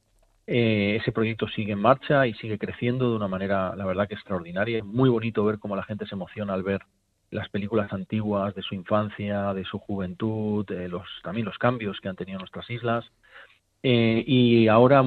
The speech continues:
muy prontito, en otra cosa que también venimos colaborando varios años con,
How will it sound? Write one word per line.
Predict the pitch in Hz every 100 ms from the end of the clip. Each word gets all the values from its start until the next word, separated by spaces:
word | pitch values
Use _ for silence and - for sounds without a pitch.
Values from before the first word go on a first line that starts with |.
| 127
muy | 131 131
prontito, | 135 131 175 180 165 165 165 147
en |
otra | 123 123 123 120
cosa | 139 135 127
que | 113
también | 107 117 123
venimos | 123 123 107
colaborando | - 113 113 113 120 117
varios | 113 113 -
años | 123 117 110 -
con, | 113 107 107 101 104